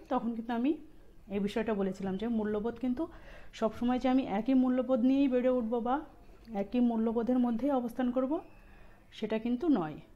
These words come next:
আমার মূল্যবোধ অবস্থার আঙ্গিকে পরি-, সামাজিক, আহ, হচ্ছে অবস্থার পরিপ্রেক্ষিতে কি হতে পারে, পরিবর্তন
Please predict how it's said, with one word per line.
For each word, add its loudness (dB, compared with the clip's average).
আমার -6
মূল্যবোধ -2
অবস্থার -4
আঙ্গিকে 0
পরি-, -2
সামাজিক, -6
আহ, -4
হচ্ছে -4
অবস্থার 0
পরিপ্রেক্ষিতে -4
কি -2
হতে -4
পারে, -2
পরিবর্তন -4